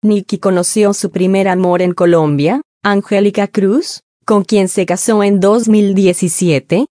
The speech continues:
pero su matrimonio terminó en divorcio después de dieciocho meses.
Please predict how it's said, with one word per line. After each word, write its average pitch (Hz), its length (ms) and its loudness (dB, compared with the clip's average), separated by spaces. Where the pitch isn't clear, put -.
pero 214 200 2
su 220 160 -2
matrimonio 190 640 0
terminó 175 540 -2
en 185 120 0
divorcio 180 520 0
después 202 480 -2
de 214 100 0
dieciocho 240 640 0
meses. 160 560 -2